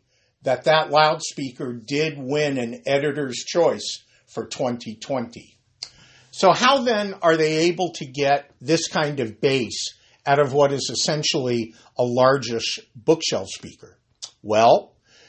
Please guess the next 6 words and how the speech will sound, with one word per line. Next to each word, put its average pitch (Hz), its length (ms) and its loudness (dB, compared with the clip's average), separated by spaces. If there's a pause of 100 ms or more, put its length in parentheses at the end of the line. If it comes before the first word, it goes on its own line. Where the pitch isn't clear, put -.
(100)
there 147 220 8
is 135 160 -2
a 135 40 0
fantastic 151 1080 -4 (100)
five-by-seven 147 1160 2
inch 135 440 -6